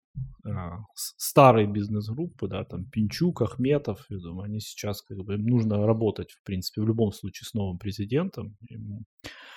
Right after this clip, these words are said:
поэтому у Зеленского здесь очень сложная ситуация. Да, он как бы,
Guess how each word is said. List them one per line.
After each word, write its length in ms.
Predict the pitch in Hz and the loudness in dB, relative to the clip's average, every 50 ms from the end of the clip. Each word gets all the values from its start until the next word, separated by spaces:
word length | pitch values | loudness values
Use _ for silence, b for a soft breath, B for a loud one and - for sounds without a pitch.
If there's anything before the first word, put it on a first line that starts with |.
| B B B B B | B B B B B
поэтому 560 | 139 151 185 - 214 202 202 202 196 180 156 | 8 8 8 8 6 6 6 6 4 4 2
у 60 | 156 | 2
Зеленского 720 | 135 135 160 185 220 233 233 220 - - 180 170 160 156 143 | 2 4 4 6 8 8 8 8 6 4 4 6 8 6 6
здесь 320 | 131 131 151 175 170 - 160 | 6 6 6 6 6 6 4
очень 220 | 151 - 160 156 - | 2 2 0 -2 -2
сложная 840 | - - - - - - - - 147 156 175 175 165 143 143 139 135 | -2 -4 -4 -4 -4 -4 -4 -2 2 4 6 6 6 6 6 4 4
ситуация. 580 | - - 139 - - 180 175 165 - - 135 127 | 4 2 -2 2 4 6 6 4 4 2 0 6
Да, 240 | 135 147 135 120 | 8 8 8 10
он 200 | 110 113 135 151 | 8 6 4 2
как 280 | - - 151 147 - 151 | 4 4 4 4 4 0
бы, 420 | 143 135 131 123 120 117 107 - | 2 4 6 6 6 6 4 4